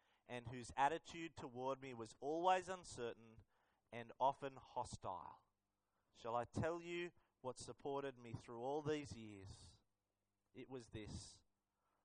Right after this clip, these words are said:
'Lo, I am with you always, even to the end of the world.'" This verse, this promise, is what sent David Livingstone into Africa.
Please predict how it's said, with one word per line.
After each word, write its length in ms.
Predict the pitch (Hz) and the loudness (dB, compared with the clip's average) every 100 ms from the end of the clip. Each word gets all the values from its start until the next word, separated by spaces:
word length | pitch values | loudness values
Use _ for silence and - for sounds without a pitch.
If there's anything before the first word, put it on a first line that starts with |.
| _ | _
'Lo, 440 | 117 123 123 127 | 0 2 4 2
I 180 | 120 127 | 2 2
am 160 | 120 120 | 2 -2
with 160 | 120 | -6
you 160 | 120 120 | -4 -4
always, 720 | 117 120 110 104 95 - - - _ _ _ _ _ - | -2 0 2 2 0 -10 -14 -16 _ _ _ _ _ -14
even 300 | 123 113 113 | -12 -12 -14
to 100 | 107 | -12
the 200 | 110 107 | -8 -8
end 140 | 104 | -8
of 80 | 101 | -12
the 80 | 92 | -12
world.'" 420 | 87 85 - - - _ _ _ _ _ _ _ _ _ _ _ _ _ | -12 -12 -16 -20 -20 _ _ _ _ _ _ _ _ _ _ _ _ _
This 260 | 117 151 147 | -6 -6 -6
verse, 360 | 131 135 120 - | -4 -2 -2 -4
this 240 | 139 135 | -8 -8
promise, 760 | - - 131 117 98 - - - _ _ _ _ _ _ _ _ _ _ _ _ _ _ - - _ _ _ _ - | -8 -2 0 0 -6 -8 -8 -12 _ _ _ _ _ _ _ _ _ _ _ _ _ _ -20 -20 _ _ _ _ -18
is 160 | 110 120 | -12 -2
what 200 | 120 - | -2 -2
sent 360 | - 135 143 - _ _ _ _ | -4 -2 -4 -10 _ _ _ _
David 260 | 123 127 117 | -4 -4 -4
Livingstone 560 | 123 127 120 135 135 139 _ _ _ _ | -6 -6 -10 -12 -14 -18 _ _ _ _
into 320 | 113 127 131 | -16 -6 -4
Africa. 480 | 107 120 127 - 127 | -2 -4 -6 -4 -6